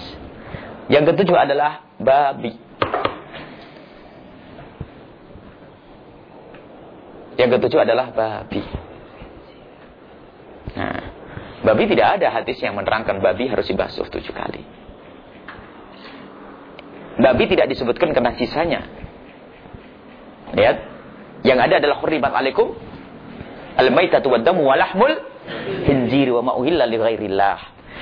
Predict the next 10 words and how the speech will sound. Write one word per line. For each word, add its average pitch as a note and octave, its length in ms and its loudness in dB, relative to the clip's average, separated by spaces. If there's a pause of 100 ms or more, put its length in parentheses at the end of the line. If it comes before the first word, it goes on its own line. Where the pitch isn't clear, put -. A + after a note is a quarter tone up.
Yang C#3+ 160 6
ada C3+ 200 6 (120)
adalah C#3 240 2
penjelasan B2 520 0
bahwasanya A#2+ 520 0 (320)
daging A#2+ 320 4
babi G#2+ 240 4
adalah A#2+ 320 2
ha-, C#3+ 480 0 (720)
haram. F#2+ 480 2